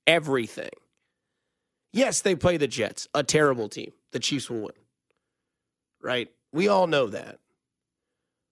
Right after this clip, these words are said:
But the other thing that we know is that the number one story in the N F L right now is Travis Kelce and Taylor Swift. Eight one six, Kelce's more popular worldwide than Mahomes.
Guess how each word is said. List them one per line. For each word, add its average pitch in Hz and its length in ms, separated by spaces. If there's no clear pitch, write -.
But 196 160
the 226 120
other 254 180
thing 220 180
that 208 80
we 180 180
know 147 520
is 160 260
that 170 340
the 160 140
number 208 360
one 185 280
story 185 580
in 147 80
the 147 180
N 175 100
F 143 240
L 185 220
right 110 260
now 104 360
is 160 180
Travis 185 380
Kelce 180 400
and 165 100
Taylor 180 280
Swift. - 440
Eight 175 180
one 180 160
six, - 380
Kelce's 170 440
more 185 160
popular 170 520
worldwide 147 520
than 135 100
Mahomes. 113 480